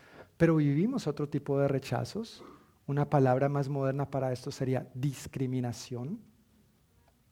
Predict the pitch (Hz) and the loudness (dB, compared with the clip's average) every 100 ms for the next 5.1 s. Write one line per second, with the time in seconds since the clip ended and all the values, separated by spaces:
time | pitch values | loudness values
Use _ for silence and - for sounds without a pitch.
0 | _ 151 143 147 139 139 143 127 123 131 | _ -4 0 2 4 2 0 0 2 2
1 | 123 123 123 127 123 120 123 180 214 - | 2 0 -2 0 0 0 -2 -4 -6 -12
2 | _ _ _ _ _ _ _ _ _ _ | _ _ _ _ _ _ _ _ _ _
3 | _ _ _ 131 123 120 139 135 131 117 | _ _ _ 0 2 4 4 4 2 -2
4 | 117 120 127 123 113 110 - 131 127 208 | -2 -4 -6 -6 -6 -6 -8 -6 -4 -6